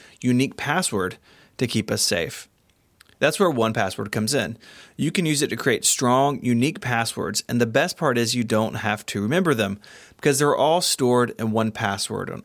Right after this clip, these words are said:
all of your devices, synced easily. So if you're at home or in the office or somewhere in between,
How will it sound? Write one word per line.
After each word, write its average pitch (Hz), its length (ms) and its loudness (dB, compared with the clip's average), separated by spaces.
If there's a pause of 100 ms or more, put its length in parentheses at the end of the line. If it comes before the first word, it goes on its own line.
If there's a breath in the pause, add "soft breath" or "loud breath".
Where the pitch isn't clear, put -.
all 139 240 4
of 147 100 0
your 139 120 2
devices, 107 720 0
synced - 560 0
easily. 139 560 0 (180 loud breath)
So - 140 0
if 123 100 2
you're 123 140 2
at - 60 -6
home 170 580 2
or 110 120 -4
in 104 120 -2
the 104 100 0
office 139 480 2
or 110 60 -2
somewhere 143 300 0
in 143 80 0
between, 110 600 0